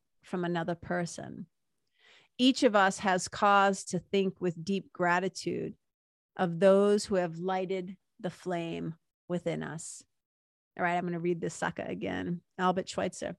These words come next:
"At times, our own light goes out and is rekindled by a spark from another person. Each of us has cause to think with deep gratitude to those who have lighted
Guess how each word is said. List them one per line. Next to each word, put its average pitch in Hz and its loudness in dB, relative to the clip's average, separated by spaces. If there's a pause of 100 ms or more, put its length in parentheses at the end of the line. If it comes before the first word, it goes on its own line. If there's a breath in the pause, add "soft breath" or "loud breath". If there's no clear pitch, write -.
(400 loud breath)
"At 220 2
times, 240 0
our 196 4
own 214 2
light 202 0
goes 180 2
out 180 0 (560 soft breath)
and 190 2
is 175 2
rekindled 196 0
by 185 4
a 165 -8
spark 170 -2
from 190 -8
another 175 -6
person. 165 -8 (680 soft breath)
Each 226 0
of 208 2
us 190 4
has 185 0
cause 190 2
to 196 -2
think 180 -2 (100)
with 180 -2
deep 196 -4
gratitude 175 -2 (380)
to 220 0
those 196 6
who 208 4
have 185 0
lighted 180 -2